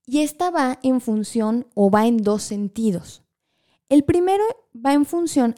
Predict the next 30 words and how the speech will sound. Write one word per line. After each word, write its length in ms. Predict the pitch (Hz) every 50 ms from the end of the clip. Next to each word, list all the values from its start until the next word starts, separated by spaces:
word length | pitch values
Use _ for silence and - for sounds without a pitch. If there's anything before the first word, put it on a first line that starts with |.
| _ -
a 100 | 240 233
que 140 | 233 - 240
el 100 | 233 233
acreditado 840 | 233 233 233 - 233 233 233 233 233 - 269 294 311 349 370 359 -
pueda 260 | 302 294 311 330 339
sufrir 440 | - - 277 - - 254 247 247 247
alguna 360 | 240 233 220 247 262 294 320
enfermedad 640 | 339 320 - - 294 277 262 240 220 208 202 196 196
o 60 | 240
accidente 760 | 269 277 - - - 294 269 262 233 208 196 185 - 208 220 _ _ _ _ _ _ _ _ -
que 120 | - 269
lo 120 | 277 294 302
imposibili-, 920 | 302 285 - 294 277 - - 269 247 240 240 233 233 233 233 247 262 _ _ _ _ -
imposibilite 1300 | 247 247 240 233 233 - 233 226 226 - - 226 214 202 202 202 202 202 247 285 285 - - 269 320 - _ _ _ _ _ _ _ _ _ _
de 160 | - 214 220
forma 500 | 214 - - 262 254 247 240 226 226 _
temporal 800 | - 269 277 294 302 311 302 - 349 339 320 269 226 220 220 240 _ _ _ _ -
a 80 | 247
realizar 500 | 254 254 247 226 220 202 - - 190 190
sus 260 | - - 208 196 -
actividades. 960 | 202 202 - - - 208 202 185 196 196 202 208 202 190 175 156 - - - _ _ _ _ _ _ _ _ _ _ -
En 160 | - 226 233
este 260 | 233 240 233 - 359
caso, 260 | - - 294 269 - 277
el 80 | 277
seguro 380 | - - 269 233 208 208 233 240
solo 320 | - - 262 262 294 294
cubrirá 460 | 285 285 247 226 220 208 214 220 - -
unos 380 | - 240 254 277 320 359 - -
meses 560 | 254 254 247 240 - - 202 220 254 - -